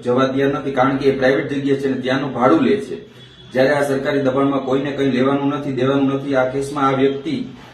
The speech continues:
આ લોકોનો આગેવાન બનીને ટ્રસ્ટને રંજાડે છે, રાજકારણ કરે છે. આમાં પણ નવનીત છે.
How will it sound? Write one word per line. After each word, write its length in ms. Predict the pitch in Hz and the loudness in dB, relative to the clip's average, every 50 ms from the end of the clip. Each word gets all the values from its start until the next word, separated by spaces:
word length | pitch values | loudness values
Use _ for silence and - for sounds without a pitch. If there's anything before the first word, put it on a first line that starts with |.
| - - - - | -20 -20 -14 -4
આ 120 | - 139 143 | -2 0 0
લોકોનો 360 | 147 151 151 151 170 151 143 | 0 0 -2 -2 -2 0 0
આગેવાન 420 | 139 139 139 151 151 160 156 139 | 0 0 0 -2 -2 -2 -2 2
બનીને 380 | 127 131 139 156 156 139 120 120 | 2 2 2 2 0 -2 -4 -2
ટ્રસ્ટને 360 | 120 135 139 135 - 147 135 | -2 -2 -2 -2 -2 -2 -2
રંજાડે 480 | 120 117 120 127 151 160 160 131 123 - | -2 0 0 2 4 4 6 6 4 0
છે, 160 | - - - | -2 -6 -4
રાજકારણ 540 | - 120 131 127 127 - 113 107 107 104 - | 0 2 2 2 2 0 -4 -4 -6 -6 -10
કરે 200 | - - - - | -12 -14 -16 -16
છે. 300 | - - - - - - | -18 -20 -20 -20 -12 -6
આમાં 280 | 131 143 160 165 151 | -4 -4 -4 -4 -4
પણ 100 | 156 147 | -4 -4
નવનીત 440 | 143 147 143 139 135 131 131 131 127 | -2 -2 0 0 0 0 0 -2 -2
છે. 180 | - - 123 | -6 -10 -12